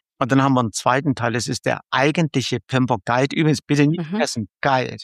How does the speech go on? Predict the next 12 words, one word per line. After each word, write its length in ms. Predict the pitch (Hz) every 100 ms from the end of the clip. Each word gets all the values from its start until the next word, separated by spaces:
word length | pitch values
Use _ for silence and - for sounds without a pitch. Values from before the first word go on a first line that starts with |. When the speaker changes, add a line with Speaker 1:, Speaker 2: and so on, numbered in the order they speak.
| -
Speaker 1:
Das 140 | 127
ist 80 | 127
nicht 200 | 143 135
der 80 | 131
pembok. 680 | - 170 147 - 123 - _ _ - - _ _
Der 80 | 120
pembok 520 | - 139 165 160 156 - -
ist, 460 | 147 - - - _ _ _ - - _ _ -
sorry 220 | 123 127
für 120 | 131
die 80 | 127
Korrektur, 500 | 120 120 107 143